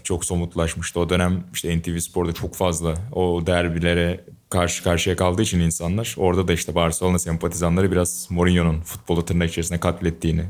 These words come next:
söylüyorlarken karşı tarafta da o Barcelona'nın hakimiyetini bir nebze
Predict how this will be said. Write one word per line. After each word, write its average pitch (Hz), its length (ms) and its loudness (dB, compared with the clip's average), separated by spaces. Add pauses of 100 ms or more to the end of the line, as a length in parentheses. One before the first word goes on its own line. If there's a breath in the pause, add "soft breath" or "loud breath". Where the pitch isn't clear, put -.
söylüyorlarken 87 760 0 (440 loud breath)
karşı 92 300 0
tarafta 82 380 2
da 110 40 4
o 95 140 4
Barcelona'nın 87 540 4
hakimiyetini 85 960 2 (360 loud breath)
bir 107 80 4
nebze 85 440 2